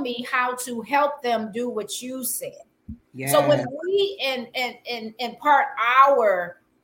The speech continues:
Speaker 1: "Oh, you gotta go to this college," or, "You gotta do this," that's our,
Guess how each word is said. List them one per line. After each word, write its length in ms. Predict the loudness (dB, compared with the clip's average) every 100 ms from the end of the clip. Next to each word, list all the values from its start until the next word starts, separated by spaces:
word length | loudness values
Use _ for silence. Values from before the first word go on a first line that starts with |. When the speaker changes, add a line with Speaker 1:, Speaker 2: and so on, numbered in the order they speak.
| -2
Speaker 1:
"Oh, 200 | 2 2
you 140 | 4
gotta 260 | 6 6 6
go 140 | 4
to 80 | 4
this 220 | 2 -2
college," 400 | -2 -2 -2 -2
or, 120 | 0 0
"You 140 | 0
gotta 340 | 0 0 -2
do 160 | -6 -2
this," 200 | 0 0
that's 220 | 0 -2 0
our, 540 | 2 2 0 -2 -8